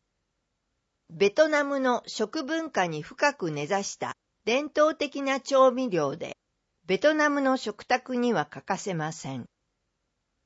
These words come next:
味は旨味と塩味のバランスが良く、深い香りが特徴的で、私はこの味が好きです。バインセオは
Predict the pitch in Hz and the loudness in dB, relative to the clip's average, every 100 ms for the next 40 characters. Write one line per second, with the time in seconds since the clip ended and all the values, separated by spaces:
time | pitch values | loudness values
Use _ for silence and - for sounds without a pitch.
0 | _ _ _ _ 165 180 240 240 220 208 | _ _ _ _ -2 0 -2 2 2 2
1 | _ _ _ - 180 247 269 262 254 214 | _ _ _ -4 0 2 2 0 -2 0
2 | 208 - - - 233 269 294 277 180 156 | 0 -2 -14 -12 0 6 6 6 0 -4
3 | 147 131 151 185 220 220 226 202 190 196 | -6 0 2 2 2 0 0 2 2 0
4 | - 151 127 _ _ _ 208 - 320 285 | -6 -10 -10 _ _ _ -10 2 4 4
5 | 165 - 180 190 202 196 190 - 180 - | -2 -2 2 2 0 0 -2 -2 -12 -10
6 | - 208 202 196 170 165 147 147 _ _ | -2 0 0 -2 -8 -6 -4 -4 _ _
7 | _ _ - 180 262 277 - 247 240 202 | _ _ -6 -2 0 -2 2 2 2 0
8 | 202 233 233 214 214 202 208 - - 233 | 0 2 0 -2 -2 0 -2 -8 -14 -8
9 | 220 151 131 - - - _ _ _ _ | -4 -2 -4 -12 -20 -20 _ _ _ _
10 | _ _ _ _ _ _ _ 175 180 269 | _ _ _ _ _ _ _ 2 4 4
11 | 339 320 233 190 151 135 123 | -2 0 4 6 4 2 0